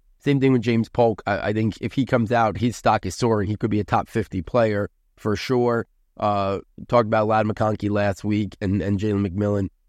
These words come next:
Those are guys, very impressive seasons. I could see McConkey going somewhere in round three. I could see Jalen McMillan somewhere in, in that later round three mix as well. Really strong class.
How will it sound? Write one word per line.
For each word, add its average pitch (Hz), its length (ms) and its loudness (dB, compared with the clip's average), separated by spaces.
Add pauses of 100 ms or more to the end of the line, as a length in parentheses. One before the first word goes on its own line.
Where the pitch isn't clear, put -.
(420)
Those 113 180 2
are 104 60 -2
guys, 101 440 0
very 113 360 2
impressive 104 420 -2
seasons. 104 640 -2
I 104 80 0
could 98 120 -6
see 117 140 0
McConkey 104 540 -2
going 104 260 -2
somewhere 107 340 -2
in 95 100 -4
round 95 340 -2
three. 131 440 0
I 107 80 -4
could 101 140 -8
see 110 140 -2
Jalen 107 360 2
McMillan 104 460 0
somewhere 101 440 0
in, 101 240 -2
in 104 200 -2
that 98 180 -2
later 101 280 0
round 98 280 -2
three 101 220 0
mix 98 320 -2 (100)
as 90 300 -2
well. 90 340 0
Really 127 440 0
strong 117 340 0
class. 110 280 0